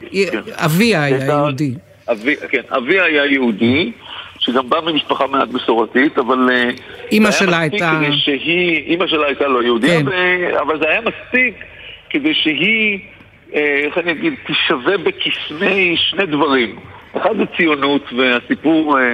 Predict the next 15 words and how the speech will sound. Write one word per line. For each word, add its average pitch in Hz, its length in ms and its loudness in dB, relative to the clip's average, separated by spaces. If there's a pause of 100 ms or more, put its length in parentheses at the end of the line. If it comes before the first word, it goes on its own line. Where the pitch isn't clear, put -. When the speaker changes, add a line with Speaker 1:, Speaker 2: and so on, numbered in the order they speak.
(540)
Speaker 2:
של, 131 260 4
אה, 120 380 2
הסיפור 135 380 0
ההירואי 127 340 2
של 127 200 0
העם 123 240 0
היהודי, 117 640 2 (120)
כפי 123 120 -4
שהיא 123 160 -2
תפסה - 340 -2
אותו. 110 320 0
והדבר 156 300 2
השני, 240 520 0
צריך 214 160 0
לומר 214 400 0